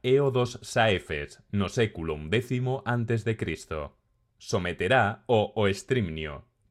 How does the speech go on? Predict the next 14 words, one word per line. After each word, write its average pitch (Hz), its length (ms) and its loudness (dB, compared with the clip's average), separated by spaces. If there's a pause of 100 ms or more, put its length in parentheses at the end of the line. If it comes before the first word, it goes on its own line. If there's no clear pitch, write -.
pero 110 240 4
este 139 240 0
influirá 95 560 0
no 95 160 -2
primeiro, 104 560 2
sobre 90 400 -2
todo, 135 400 0
no 95 240 -2
eido 98 320 0
da 78 160 -2
relixión, 110 800 -2
da 101 160 2
organización 85 800 -2
política 104 640 0